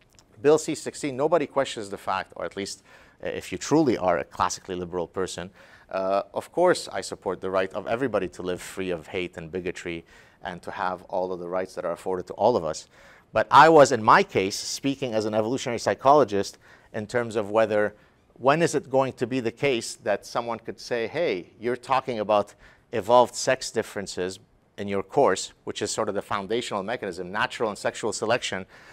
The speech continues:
are the two mechanisms, the evolutionary mechanisms that explain much of who we are. Well, wouldn't that be transphobic systemic violence, in quotes, as Harvard said? Aren't I perpetuating, quote,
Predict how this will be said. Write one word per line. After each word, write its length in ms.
are 100
the 120
two 200
mechanisms, 640
the 100
evolutionary 380
mechanisms 480
that 160
explain 440
much 280
of 280
who 120
we 200
are. 340
Well, 380
wouldn't 200
that 200
be 120
transphobic 640
systemic 480
violence, 460
in 140
quotes, 600
as 180
Harvard 380
said? 300
Aren't 260
I 120
perpetuating, 1000
quote, 540